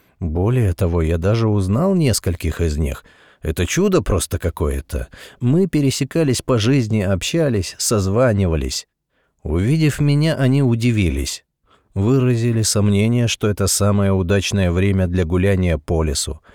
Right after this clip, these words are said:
Дикие звери, которые в этот период голодны, снег, затруднительное ориентирование в лесу, сковывающий холод.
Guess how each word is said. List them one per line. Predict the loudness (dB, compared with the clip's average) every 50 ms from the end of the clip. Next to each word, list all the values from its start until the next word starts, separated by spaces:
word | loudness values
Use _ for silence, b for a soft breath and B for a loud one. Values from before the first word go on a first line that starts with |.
| B B B B B B
Дикие | -6 -2 -2 -2 -2 0 0 0 0 0
звери, | 0 0 0 0 0 0 -2
которые | -2 -2 -4 -2 0 0 0 2 2
в | 2 0
этот | 0 -2 -2 -6 -4 _
период | -2 0 0 2 0 0 -2
голодны, | 0 0 0 0 0 0 0 -2 0 0 -2 -2 b b b
снег, | b -6 -4 -2 0 0 0 0 -2 -2 -6 -12 _ _ _
затруднительное | -10 -4 -2 -2 -2 -2 -2 -2 0 0 0 0 0 0 0 0 2 2 2 0 0 _
ориентирование | 0 2 2 2 2 2 0 0 0 0 0 0 0 0 0 0 0 0
в | 0
лесу, | 0 0 -2 0 0 0 0 0 0
сковывающий | -2 -6 -8 _ -2 0 0 2 0 2 2 2 2 0 0 -2 -2 -2 -4 -4
холод. | -4 0 0 2 2 4 2 2 0 -2 -8 _